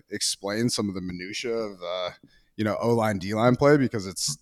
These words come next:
not stuff that's, you know, necessarily really evident. And a lot of times too, is like, you don't know what guys are being asked to do in the scheme.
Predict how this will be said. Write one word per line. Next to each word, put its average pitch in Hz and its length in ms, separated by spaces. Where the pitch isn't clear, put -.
not 98 300
stuff 101 320
that's, - 440
you 90 80
know, 85 120
necessarily 90 460
really 90 260
evident. 87 300
And 90 60
a 98 60
lot 127 180
of 131 60
times 110 320
too, 131 100
is 98 120
like, 90 120
you 113 80
don't 123 120
know 107 120
what 104 140
guys 98 240
are 95 60
being 82 240
asked 95 320
to - 40
do 92 220
in 85 80
the 65 80
scheme. 95 560